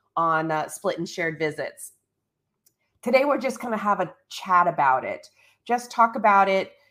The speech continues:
you know, how it affects you and me. How do we understand this,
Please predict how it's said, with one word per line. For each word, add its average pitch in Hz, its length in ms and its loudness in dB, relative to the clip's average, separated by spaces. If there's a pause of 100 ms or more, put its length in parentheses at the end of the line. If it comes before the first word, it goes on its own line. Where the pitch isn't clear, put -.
(120)
you 320 80 -2
know, 254 160 4
how 302 300 4
it 320 80 0
affects 262 480 0
you 233 300 -2
and 269 180 -4
me. 269 340 -4
How 226 220 -4
do 269 100 -8
we 262 300 -6
understand 214 720 -4
this, 156 360 -6